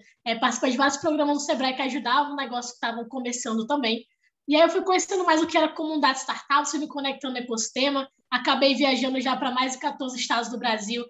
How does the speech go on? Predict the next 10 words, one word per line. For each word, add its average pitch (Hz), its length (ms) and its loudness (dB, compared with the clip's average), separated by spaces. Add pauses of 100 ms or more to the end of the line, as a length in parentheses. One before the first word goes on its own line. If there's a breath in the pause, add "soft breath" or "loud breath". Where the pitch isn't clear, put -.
(220 soft breath)
tanto 269 240 0
pra 262 200 2
palestrar, 277 640 4
como 262 180 -2
pra 262 140 0
participar 233 420 -2
de 226 120 -2
evento 220 260 -4
de 220 80 -10
competição, 277 760 2